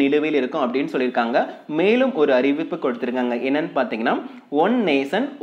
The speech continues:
ஒன் ரேஷன், இந்த ரெண்டு திட்டத்தையும் நாங்க ஒண்ணா தான் அறிவிப்போம் அப்படின்ட்டு அறிவிப்பையும் கொடுத்திருக்காங்க. So டெல்லியோட சி எம் அரவிந்த் கெஜ்ரிவால், Lieutenant Governor அனில் பைஜால். இந்திய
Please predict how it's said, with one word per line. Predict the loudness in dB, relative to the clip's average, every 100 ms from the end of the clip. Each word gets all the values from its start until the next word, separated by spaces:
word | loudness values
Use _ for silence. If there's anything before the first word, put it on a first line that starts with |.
| 0
ஒன் | 0 0 0
ரேஷன், | 0 -2 -2
இந்த | 0 0
ரெண்டு | 0 -2 -2
திட்டத்தையும் | -2 0 0 0
நாங்க | 0 0
ஒண்ணா | 2 0 0
தான் | 0
அறிவிப்போம் | 0 0 -2 -2 -2 0
அப்படின்ட்டு | 0 0 0 0 2
அறிவிப்பையும் | 0 0 0 -2 0
கொடுத்திருக்காங்க. | 0 0 -4 0 0 2 2 0 -4 -12 -20 -20 _
So | -4 -2 0
டெல்லியோட | 2 2 2 2 0
சி | -2 0 0
எம் | -2 -4 -2
அரவிந்த் | 0 2 -2 0
கெஜ்ரிவால், | 0 0 0 0 0 -2 -2
Lieutenant | -2 -2 -4 -2 0
Governor | 0 2 0 -2 -2 0
அனில் | 0 0 -4 0
பைஜால். | 0 2 0 0 0 -8 -20 _ _ _ _ _ _ _ _ _ _ _ _ _ _ _ -20 _ _ -2 2
இந்திய | 4 4 4